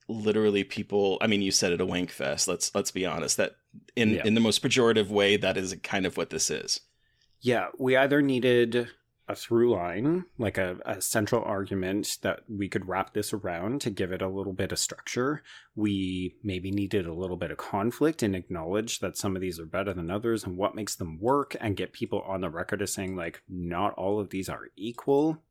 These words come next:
Speaker 2: and let's talk about why." And I think that could have come out from properly talking about how do you adapt someone as complicated as King and, you know, given the wide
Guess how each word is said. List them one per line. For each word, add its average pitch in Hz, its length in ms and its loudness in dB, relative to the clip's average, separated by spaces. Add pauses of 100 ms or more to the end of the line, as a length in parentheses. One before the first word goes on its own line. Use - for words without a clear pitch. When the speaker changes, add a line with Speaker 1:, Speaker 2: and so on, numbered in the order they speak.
Speaker 2:
and 95 120 0
let's 78 200 -2
talk - 300 -6
about 85 260 -2 (180)
why." 98 500 0 (320)
And 117 80 4
I 117 40 6
think 123 200 2
that 104 160 4
could 117 180 2
have 95 120 2
come 95 260 -2
out 92 340 -2
from 87 640 -2 (720)
properly 90 440 0
talking 92 360 -6
about 78 180 -8
how - 180 0
do 90 100 -6
you 80 120 -8
adapt 71 420 -8
someone 92 380 -2
as 78 100 -2
complicated 82 680 -2
as 76 100 0
King - 420 -4 (140)
and, 82 340 -4 (220)
you 92 220 -4
know, 78 100 -6
given 90 260 0
the 82 80 -2
wide 80 360 -4